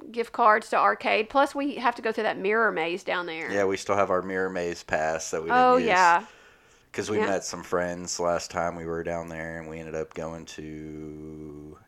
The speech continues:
Speaker 2: Andy B's.
Speaker 1: Andy B's, yep. We
Speaker 2: So
Speaker 1: did.
Speaker 2: we, uh, we have to, we have to use those.
Speaker 1: Yeah, we went to Andy B's, but then we also had gone to the arcade with your dad.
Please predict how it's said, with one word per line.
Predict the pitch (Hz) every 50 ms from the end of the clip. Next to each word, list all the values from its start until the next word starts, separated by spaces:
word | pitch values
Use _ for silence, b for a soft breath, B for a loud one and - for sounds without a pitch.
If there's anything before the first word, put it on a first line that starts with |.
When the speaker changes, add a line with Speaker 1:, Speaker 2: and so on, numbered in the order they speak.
| _ -
Speaker 2:
Andy | 98 101 98 95 98 92
B's. | 85 85 95 120 170 220 247 233 185 - - - - - - - - - _ _ - - -
Speaker 1:
Andy | 214 202 208 226 247 247
B's, | 226 180 180 185 180 185 - - -
yep. | - 202 - - _ b b b b b b b b b b b b b _ _ _ _ _ _ _ _ _ _ _ -
We | 220 226
Speaker 2:
So | -
Speaker 1:
did. | 285 349 294 - - - - - - -
Speaker 2:
we, | 90 95 95 92 92 90 87
uh, | 85 82 82 82 80 85 87
we | 90 87 87 87
have | 90 82 80 -
to, | - 80 80 80 80 - b b b b b b b b -
we | 87
have | 85 85 80 80 -
to | - 82
use | 80 80 80 80 80 80 - - - - - - _ _ _ _ _ _ _ _ _ _ _ _ -
those. | - - 76 76 80 - - - - - _ _ _ _ _ _ _ _ _ _ _ _ _ _
Speaker 1:
Yeah, | - 240 226 202
we | 208 226
went | 247 269 262
to | 294 240
Andy | 202 240 233 214 202
B's, | 190 226 233 233 214 196 190 202
but | - - 196 196
then | 214 202 202
we | 196 196 196
also | 196 202 202 202 - 208
had | 185 180
gone | 190 190 185 185 190 190
to | - 190
the | 190 185 180
arcade | 180 175 175 175 - _ _ - - - 208 214 185 185 185
with | 180 190 - -
your | 185 -
dad. | - - 160 170 160 - - - - - -